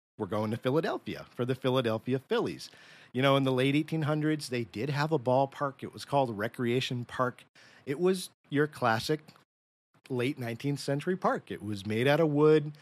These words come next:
It was a single layer stadium, and it was only capable of holding about six thousand five hundred fans. Very small. But see, this is where we see the first evolution in creating a modern ballpark.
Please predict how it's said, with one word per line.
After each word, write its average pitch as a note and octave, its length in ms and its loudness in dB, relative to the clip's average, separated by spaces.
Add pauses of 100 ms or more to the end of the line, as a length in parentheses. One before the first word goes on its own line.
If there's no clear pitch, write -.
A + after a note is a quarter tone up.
(240)
It A2 60 -2
was A2 180 -2
a F#2 40 -8
single D3 400 4
layer D3+ 280 8
stadium, C#3+ 600 -2 (280)
and A#2+ 100 -2
it B2 60 2
was A#2+ 180 0
only C#3+ 160 4
capable D3+ 500 2
of B2+ 100 2
holding C3 300 2
about A2 400 0
six - 240 -4
thousand A2+ 520 2
five F2 240 -2
hundred G#2 200 -4
fans. G#3 460 0 (500)
Very G3+ 220 2
small. F#3+ 400 -2 (420)
But F3+ 100 4
see, A3 220 2
this G#3+ 220 0
is A3+ 160 -4
where F3+ 200 2
we E3+ 140 2
see D#3+ 260 -2
the B2+ 140 -4
first - 560 -2
evolution C3 800 0 (400)
in D#3+ 160 2
creating E3+ 600 0
a D3+ 80 -2
modern C#3 640 2
ballpark. A#2+ 540 -6